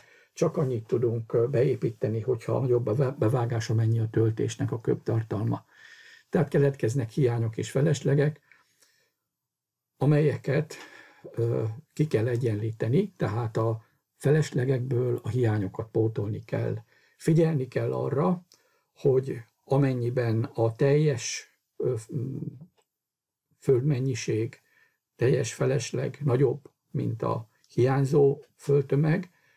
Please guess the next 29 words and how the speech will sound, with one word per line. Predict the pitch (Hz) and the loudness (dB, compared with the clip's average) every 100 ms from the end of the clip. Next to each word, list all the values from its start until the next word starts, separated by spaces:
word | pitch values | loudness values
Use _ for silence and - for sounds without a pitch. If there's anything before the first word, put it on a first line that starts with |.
| _ - | _ -4
akkor | 147 151 - 139 139 | -2 0 2 4 4
olyan | 120 123 | 0 0
ne | 131 131 | -2 -2
forduljon | - 117 117 120 120 | -2 -2 0 -2 -2
elő, | 127 117 120 156 - _ | -2 0 2 0 -4 _
hogy | - 117 | -4 0
a | 123 113 | 0 0
hiányzó | 127 123 117 107 113 | 0 2 2 -2 -4
földtömeget | - 117 120 117 113 110 120 113 | 0 0 0 -2 -2 0 -2 -4
azt | 101 - | -10 -4
anyagárokból | 113 113 104 95 98 104 110 | 0 0 0 -2 -4 -2 -2
pótoljuk, | 110 110 113 113 123 151 - _ _ _ _ _ _ _ | 0 0 2 2 4 2 0 _ _ _ _ _ _ _
illetve | - 127 120 - | 0 2 0 -2
fordítva, | 110 - - 123 110 123 123 | -2 0 0 0 -2 0 0
hogyha | 113 117 - | 0 -2 -2
a | 117 | 0
hiány | 127 156 117 113 | 4 4 4 0
nagyobb, | 120 123 113 | -2 -2 -2
mint | 117 110 | -2 -6
a | |
felesleg, | 113 127 127 113 135 135 | -6 -4 -4 -2 -2 0
ne | 147 | 0
forduljon | 135 117 127 117 117 | 0 0 0 -2 -2
on-, | 113 101 - | -4 -6 -2
olyan | 107 110 | 0 2
elő, | 117 117 135 | 2 2 2
hogy | 123 117 | 2 -2
a | 117 | -2
felesleget | 135 127 113 131 120 131 117 | -2 -2 -2 -4 -2 -4 -6